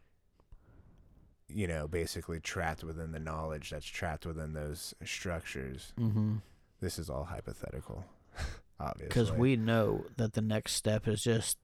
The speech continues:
Speaker 2: genderless.
Speaker 1: Yeah,
Speaker 2: Genderless,
Speaker 1: no dicks,
Speaker 2: hairless.
Speaker 1: no pussy, no
Speaker 2: <laughs>
Speaker 1: asshole,
Speaker 2: Yeah.
Speaker 1: no, uh, you don't even need to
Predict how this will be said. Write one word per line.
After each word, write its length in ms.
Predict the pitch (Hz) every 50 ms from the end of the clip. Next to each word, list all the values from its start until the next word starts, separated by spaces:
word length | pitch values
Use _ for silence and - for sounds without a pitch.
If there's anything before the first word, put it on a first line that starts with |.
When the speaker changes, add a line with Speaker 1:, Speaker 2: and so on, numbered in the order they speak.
| _ _ _ 120 107
Speaker 2:
genderless. 760 | 95 - - 123 123 113 104 90 80 82 85 - - - - - - - _ - - _ _ _ - - _ _ -
Speaker 1:
Yeah, 180 | - 90 82 78
Speaker 2:
Genderless, 580 | - 113 113 127 131 123 123 120 98 95 95
Speaker 1:
no 60 | 95
dicks, 140 | - - - -
Speaker 2:
hairless. 520 | 110 113 117 117 117 113 117 113 110 101 98
Speaker 1:
no 200 | 95 95 95 92
pussy, 760 | - - - 95 95 92 - - 98 95 92 90 90 90 90 - - - - - - _ _ _ _
no 180 | - 90 92 95
Speaker 2:
<laughs> 0 |
Speaker 1:
asshole, 600 | - 92 87 87 90 92 92 - - - 123 127
Speaker 2:
Yeah. 420 | 127 127 120 123 113 107 85 87 - - - - - - - - _ - -
Speaker 1:
no, 340 | - 92 90 90 90 87 87
uh, 680 | 90 87 87 87 85 85 85 85 82 82 76 67 64 - - -
you 140 | 101 101 104
don't 160 | 101 113 113 110
even 260 | 107 101 92 90 87
need 140 | 87 90 87
to 100 | 87 -